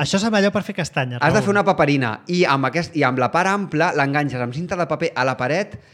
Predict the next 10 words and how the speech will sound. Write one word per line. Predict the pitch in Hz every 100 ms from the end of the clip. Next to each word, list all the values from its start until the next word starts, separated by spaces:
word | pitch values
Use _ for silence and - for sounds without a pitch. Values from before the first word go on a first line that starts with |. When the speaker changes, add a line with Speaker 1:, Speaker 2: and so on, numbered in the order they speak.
| - -
Speaker 2:
cinc | - - 202 208
centímetres | 208 170 165 196 202 202 -
per | - 135
sota | 123 190 170
del | 147 185
forat | 170 135 107 104 - - - _
i | 151
tota | 180 185
la | 170 185
pols | 202 240 -